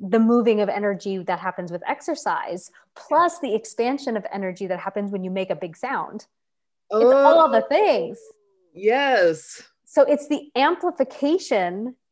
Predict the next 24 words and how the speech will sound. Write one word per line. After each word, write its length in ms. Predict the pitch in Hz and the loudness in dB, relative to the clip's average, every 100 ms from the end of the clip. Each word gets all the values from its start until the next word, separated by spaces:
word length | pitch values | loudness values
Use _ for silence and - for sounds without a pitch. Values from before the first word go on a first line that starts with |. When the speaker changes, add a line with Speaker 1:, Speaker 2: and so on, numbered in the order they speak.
| - | -4
Speaker 1:
of 180 | 202 | -4
the 80 | 180 | -4
feeling 680 | 190 247 247 220 180 175 175 - _ 190 | -6 -4 -2 -2 -4 -6 -10 -14 _ -6
as 160 | 208 | -6
well 440 | 196 214 254 269 240 | -2 0 2 4 4
as 180 | 220 | 2
the 120 | 214 175 | -2 -8
intensity 1000 | 175 - 311 392 - 233 - - 220 214 _ _ _ _ - | -8 -6 -4 -4 -2 -4 -4 -10 -10 -10 _ _ _ _ 2
all 300 | 254 254 233 | 4 6 4
at 120 | - | 0
once. 400 | 156 95 - - _ _ _ _ _ _ _ _ - | -4 -8 -12 -20 _ _ _ _ _ _ _ _ -12
Speaker 2:
Man, 400 | 269 294 254 240 | -6 -2 -2 -4
I've 440 | 220 262 359 415 - | -8 -4 -2 -2 -4
been 160 | 247 | -6
thinking 260 | 214 214 208 | -2 -2 -2
a 60 | 165 | 0
lot 260 | 156 160 | 0 0
about 280 | 170 156 165 | 0 -4 -6
moving 260 | 160 151 151 | -8 -8 -8
energy 520 | 147 147 143 143 - | -8 -8 -8 -10 -10
and 100 | 180 | -12
how 500 | 175 - 220 220 226 | -14 -12 -8 -4 -4
the 140 | 214 | -4
voice, 720 | 170 151 165 233 175 147 - | -6 -6 -4 -4 -4 -6 -14